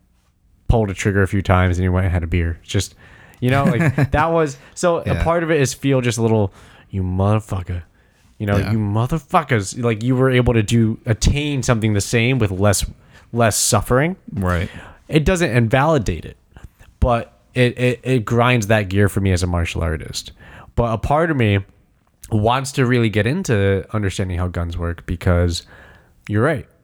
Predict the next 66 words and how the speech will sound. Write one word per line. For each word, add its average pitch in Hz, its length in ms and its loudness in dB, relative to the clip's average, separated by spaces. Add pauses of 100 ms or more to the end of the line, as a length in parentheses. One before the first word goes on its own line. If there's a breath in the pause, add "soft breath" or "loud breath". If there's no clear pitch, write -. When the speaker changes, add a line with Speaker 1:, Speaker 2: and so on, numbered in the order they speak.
Speaker 1:
It's 104 140 -4
something 104 320 0
that 98 120 2
I 98 140 2
need 98 180 -2
to 90 60 -6
be 95 140 -2
aware 107 280 2
of 92 160 -2
because 95 260 -4
in 90 100 -4
today's 90 340 -2
world, 107 280 2
that 90 160 0
is 92 180 0
the 92 80 -4
standard 90 440 -2
for 87 240 -4
combat, - 520 -6 (220)
Speaker 2:
Mm-hmm. 101 160 4
Speaker 1:
unfortunately. 90 680 0 (320 soft breath)
It's 95 160 -4
that 92 280 0
or 87 80 -2
knives, - 520 -2 (460 soft breath)
you 98 100 0
know? 92 280 0 (100)
Speaker 2:
Yeah. 101 220 2
Speaker 1:
Not 208 180 0
even 135 240 2
knives, 95 260 0
'cause 131 120 -4
I 147 60 2
don't 147 180 0
think 143 120 0
a 127 40 2
lot 123 100 2
of 107 60 -4
people - 180 -2
know 101 140 -2
how 95 80 -2
to 90 60 -2
fight 92 200 -2
with 87 100 -8
knives. 85 380 -6
I 92 60 -2
think 98 140 -2
a 95 40 0
lot 95 60 2
of 87 80 0
people 87 180 2
think 92 180 0
they 85 100 -2
do, 82 260 -4
but 82 180 -4
not 92 180 0
a - 20 0
lot 87 80 -2
of 82 60 -4
people 90 180 0
know 87 60 -2
how 85 40 -2
to 82 60 -6
fight 87 180 0
with 87 100 -6
knives. 90 360 -2